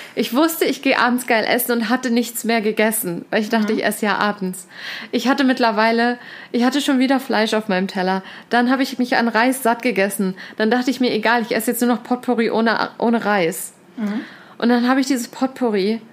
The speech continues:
Speaker 2: und da ist das wieder Fleisch.
Speaker 1: Oh.
Speaker 2: Und ich dachte mir, „Ich ertrag's nicht mehr.“
Speaker 1: Ich will
Speaker 2: Also
Speaker 1: doch
Speaker 2: wirklich.
Speaker 1: end-, endlich meine
Speaker 2: Ich will doch nur essen, ohne Tier und ohne Holz.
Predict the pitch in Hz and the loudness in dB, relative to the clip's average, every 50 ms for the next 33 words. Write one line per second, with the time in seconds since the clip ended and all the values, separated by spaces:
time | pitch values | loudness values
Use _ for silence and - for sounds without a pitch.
0 | - - - - - 233 226 214 254 247 269 247 - 240 226 254 240 - - 208 | -20 -20 -10 -4 0 2 2 2 2 2 0 0 2 2 2 2 0 0 -2 -2
1 | 214 208 196 - - - - - - - - - - - - - - - - - | 0 0 -2 -2 -4 -4 -6 -8 -10 -16 -20 -20 -20 -20 -20 -20 -20 -20 -20 -20
2 | - - - 214 202 202 190 185 175 160 160 160 156 160 180 - 320 453 - - | -20 -18 -10 -8 -4 -2 -2 0 0 0 2 2 0 0 -2 -4 -6 -6 -8 -12
3 | - - - - - - - - - - - - - 285 302 294 294 269 294 294 | -20 -20 -20 -20 -20 -20 -18 -18 -18 -8 -2 2 2 4 2 2 2 0 0 2
4 | 311 277 269 277 269 262 269 269 269 277 - - - - - - - - - - | 0 2 2 2 2 2 2 2 0 -2 -6 -14 -20 -20 -20 -20 -20 -20 -10 -4
5 | - 277 262 302 294 302 - - 269 262 269 262 269 - 247 233 226 - 214 190 | 0 2 2 2 0 0 -2 -2 0 0 0 0 0 0 -2 -2 0 0 -2 0
6 | 185 180 - - 247 254 - - - - - - - - - - - - - - | 0 0 0 0 -2 -2 -6 -12 -20 -20 -20 -20 -20 -20 -20 -20 -20 -20 -20 -20
7 | - - 214 233 277 262 294 285 269 302 - 285 277 294 285 254 - 262 277 285 | -20 -10 -2 0 2 2 2 2 0 0 2 2 2 2 2 0 0 0 -2 0
8 | 277 330 294 - 240 247 247 254 254 254 240 262 285 285 - - - - - - | 0 -2 -2 -2 0 0 0 2 2 2 2 0 0 -2 -4 -10 -14 -18 -20 -20
9 | - - - - - - - - 370 - - 262 311 277 269 285 311 330 320 339 | -20 -20 -20 -20 -18 -12 -10 -8 -8 -6 -2 -2 -2 0 2 2 4 4 4 4
10 | 330 320 330 - - - 269 311 302 - 277 254 226 208 214 - - 233 - - | 2 2 2 2 2 0 0 -2 -4 -10 -10 -8 -6 -6 -8 -10 -16 -6 -2 0
11 | 285 320 311 330 302 254 - - 294 285 294 247 226 196 180 - - 254 254 - | 2 2 2 2 0 -2 -2 -4 -2 0 0 2 2 0 0 0 0 0 0 0
12 | - 247 247 262 247 240 226 226 233 233 220 202 185 - - - - - - | 0 2 2 2 2 2 0 0 0 0 0 -2 -2 -6 -8 -10 -12 -12 -14